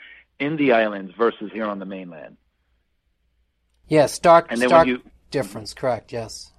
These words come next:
Speaker 2: Yeah.
Speaker 1: Yeah, and then, and then even, you know, when you look, what's been interesting to me, uh, and I highlight this, of course, is, um, the fact that with, with climate gentrification as well, many groups,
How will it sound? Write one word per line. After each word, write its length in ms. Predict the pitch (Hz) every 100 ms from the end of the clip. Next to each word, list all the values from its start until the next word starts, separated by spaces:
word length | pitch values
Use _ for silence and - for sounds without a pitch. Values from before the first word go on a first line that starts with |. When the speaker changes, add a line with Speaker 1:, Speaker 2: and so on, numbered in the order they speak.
| _ _ _
Speaker 2:
Yeah. 160 | 117 110 -
Speaker 1:
Yeah, 360 | 120 113 90 -
and 140 | 147 151
then, 100 | 147
and 160 | 143
then 140 | 160 156
even, 400 | 180 196 202 170 - - -
you 80 | 151
know, 80 | 131
when 100 | 139
you 120 | 139
look, 280 | 139 170 135
what's 160 | 139
been 160 | 156 139
interesting 460 | 127 131 - 117
to 100 | 104
me, 420 | 107 113 110 98 - _ _ -
uh, 220 | 110 104 -
and 100 | 110
I 100 | 107
highlight 540 | 104 135 139 120 107
this, 220 | 113 104 98 -
of 220 | 123 98
course, 340 | - 131 107 - _ _ _ _ -
is, 400 | 123 117 110 107
um, 360 | 113 110 107 107
the 80 | 107
fact 360 | 135 120 -
that 340 | 120 107 104 -
with, 180 | 107 - _ -
with 160 | 107 -
climate 340 | 143 139 117
gentrification 720 | 120 110 104 - 139 135 123
as 120 | 104
well, 320 | 92 101 92 - - _ _ -
many 340 | 123 170 190
groups, 440 | 143 113 127 107